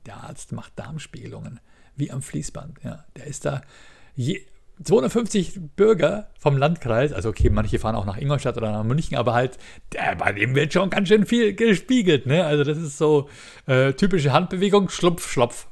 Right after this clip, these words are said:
schlopf, schlopf. Ich hab keine, keine Ahnung, ich stell's mir so vor, als hätte der so einen armdicken, verchromten Stab mit, mit, <laughs> mit, äh,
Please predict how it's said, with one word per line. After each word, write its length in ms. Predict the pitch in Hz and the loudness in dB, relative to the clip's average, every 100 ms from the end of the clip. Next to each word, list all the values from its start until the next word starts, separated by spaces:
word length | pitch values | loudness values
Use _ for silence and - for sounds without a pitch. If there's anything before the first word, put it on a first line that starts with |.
| - - | -18 -8
schlopf, 320 | - 175 - | 2 2 2
schlopf. 160 | 147 165 | -6 -4
Ich 80 | |
hab 80 | 120 | -2
keine, 340 | - 147 - - - - | -2 -4 -8 -16 -20 -10
keine 220 | 131 127 | -4 -2
Ahnung, 160 | 123 123 | -2 -4
ich 100 | - | -2
stell's 280 | 139 165 | -2 0
mir 120 | 165 127 | -2 -2
so 120 | 123 | -2
vor, 500 | - 143 117 120 - - - - - _ _ - _ | 0 0 0 -4 -10 -20 -20 -20 -20 _ _ -20 _
als 340 | 127 131 - | -2 -2 -2
hätte 180 | 131 135 | -6 -2
der 200 | 120 120 | 0 0
so 120 | 117 | -2
einen 380 | 113 110 107 180 - - | -4 -4 -6 -10 -14 -4
armdicken, 920 | 117 123 139 117 156 135 139 117 104 _ | 0 2 2 -2 -4 -4 -4 -6 -8 _
verchromten 840 | - 127 - 131 127 135 - 147 170 | -6 -6 -2 0 2 0 -6 -10 -10
Stab 520 | - 123 120 131 135 | -6 0 0 0 -4
mit, 400 | 120 120 - - _ - | -4 -6 -8 -18 _ -8
mit, 600 | 107 - 175 - - - - - - | -2 2 2 2 -4 -8 -12 -20 -10
<laughs> 180 | 160 - | -10 -6
mit, 640 | 180 - 202 - 147 - - | -4 -4 -4 -4 -8 -10 -8
äh, 200 | 135 | -6